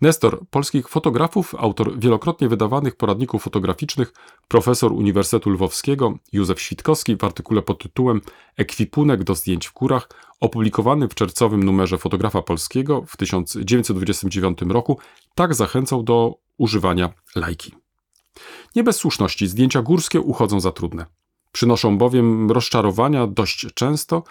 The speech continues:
a najczęściej wtedy, gdy materiały i narzędzia są nieodpowiednie. Rzecz prosta, że na wycieczki uciążliwe w górach wysokich bagaż fotografa musi być zredukowany do minimum, ale to minimum nie powinno być ograniczeniem jakości,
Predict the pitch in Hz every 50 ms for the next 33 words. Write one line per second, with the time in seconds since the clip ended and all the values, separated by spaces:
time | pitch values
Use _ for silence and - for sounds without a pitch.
0 | - - - - - _ - 151 160 156 123 - - 117 110 - - - 95 -
1 | - - - 127 135 123 113 104 107 113 110 - 117 123 135 - 143 110 117 143
2 | 160 160 131 120 113 101 110 107 107 110 104 - - 107 104 101 - 117 107 101
3 | - - 90 85 87 80 - - - - _ _ _ _ _ _ _ _ _ -
4 | - - - - - - - 190 - - - - - - 196 - 196 190 190 -
5 | - - - - - 139 135 170 160 165 160 - 120 127 170 165 - 220 - -
6 | - 185 143 127 - 139 127 135 165 180 143 120 104 - - - 156 135 110 95
7 | - 113 104 - 175 165 - 147 117 - - 135 - 165 156 139 123 - - 117
8 | - 120 110 - 139 - - 120 107 107 - - 113 98 104 98 - - 95 98
9 | 143 147 127 131 117 113 101 110 104 98 95 87 92 87 87 92 104 123 135 147
10 | 165 185 - _ _ - - - - - - - - 120 120 127 - 151 139 143
11 | 156 170 185 202 196 185 165 151 160 185 180 - 139 123 139 139 135 135 127 123
12 | 123 120 - - - - 127 117 123 117 107 101 - - 107 92 95 87 85 82
13 | - - 123 120 - - - 170 180